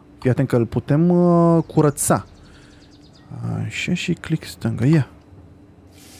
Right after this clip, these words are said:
Ba, ești nebun, putem să curățăm și grill-ul. Uite-te și tu, fii atent la asta.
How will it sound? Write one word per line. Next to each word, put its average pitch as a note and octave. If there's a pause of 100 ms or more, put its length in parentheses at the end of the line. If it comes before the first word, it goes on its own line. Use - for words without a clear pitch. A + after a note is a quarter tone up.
(1160)
Ba, E3
ești C#3
nebun, C#3
putem C#3
să C#3
curățăm C3
și B2
grill-ul. G#2+ (1400)
Uite-te E3
și -
tu, B2+
fii C3+
atent B2
la G2
asta. -